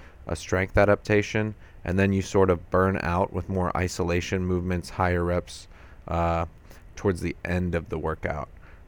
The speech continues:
Uh, in the past, I've always sort of structured my workouts this way. For example, on chest days, I would always start with bench and do, like, a five by five,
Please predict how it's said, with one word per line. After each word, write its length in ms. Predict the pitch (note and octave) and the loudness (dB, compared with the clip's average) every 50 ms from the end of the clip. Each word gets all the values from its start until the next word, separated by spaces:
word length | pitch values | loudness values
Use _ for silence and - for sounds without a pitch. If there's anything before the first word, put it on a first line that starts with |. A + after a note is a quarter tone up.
| - - | -16 -6
Uh, 340 | - F2 F2 F2 F2 E2+ E2+ E2 - - | -2 0 2 2 2 2 0 -2 -4 -2
in 100 | - G#2 | 0 2
the 60 | A#2+ A#2+ | 2 2
past, 480 | - F2+ G2+ G2+ G#2 A#2 B2 - - | 0 2 4 4 6 4 4 0 0
I've 160 | F2+ F2+ F#2 | 0 0 2
always 800 | - - F#2 F#2+ G2 G2+ G#2 G2+ G2+ G2 G2 F#2+ F2+ - - - - - - | 2 2 4 6 6 6 8 8 8 8 8 6 4 2 -4 -12 -16 -18 -18
sort 260 | - - - G#2 G2 | -4 2 2 2 2
of 100 | F2+ - | 2 -2
structured 400 | - - - F#2+ - - A2 G2+ | -4 -2 0 0 0 0 0 0
my 120 | G2+ F#2+ | 2 2
workouts 440 | F#2 E2+ F2 F2 - G#2+ G2+ G2+ - | 2 0 0 0 4 4 2 2 2
this 240 | - A2+ G#2 - - | -2 -6 -4 0 2
way. 260 | A2+ A2+ A2+ A2+ A2+ - - - - - - - - - | 4 6 6 4 2 -2 -8 -16 -20 -20 -20 -20 -18 -2
For 120 | - G2 | 0 0
example, 640 | F#2 F2+ E2+ F#2+ F#2+ F2+ F#2 E2+ - G2+ G2 F#2+ - - | 0 2 0 0 2 2 2 4 4 4 4 4 2 0
on 180 | - E2+ E2+ E2 | -4 -6 -6 -4
chest 340 | - - F#2+ F#2 - - | -2 -2 -2 -2 -2 0
days, 320 | - F#2+ F#2+ F#2+ F#2+ F#2 - | 4 4 6 6 4 2 0
I 120 | - E2+ | -2 -2
would 140 | F2 F2+ - | -2 0 2
always 320 | B1+ E2+ F2+ F#2 F#2 F2 | 2 4 4 4 2 2
start 280 | - - - F#2+ F#2 C#2+ | 0 0 2 2 2 2
with 260 | C#2+ F2+ D#2+ - - - | 0 -2 -4 -6 -6 -4
bench 480 | F2+ F2 F2 F#2 F#2+ - - - - - - - - - - - - - | -4 -2 -2 -4 -6 -8 -12 -14 -16 -18 -20 -20 -20 -20 -20 -20 -14 -6
and 160 | - F#2+ F#2+ | -4 -4 0
do, 140 | F#2 F#2+ F#2 | 2 2 2
like, 240 | F2 E2+ F2 - - | 4 2 0 -2 -6
a 60 | F#2+ | -10
five 380 | - - - F#2+ F2+ F2+ F2+ F2 | -10 -2 2 2 4 4 2 2
by 200 | F#2 F#2 F#2 F2 | 2 0 0 0
five, 640 | - - F2 F2 F2 F2 F2 F2+ F2+ F2+ E2+ - | -2 -2 0 2 2 2 2 0 0 -2 -4 -8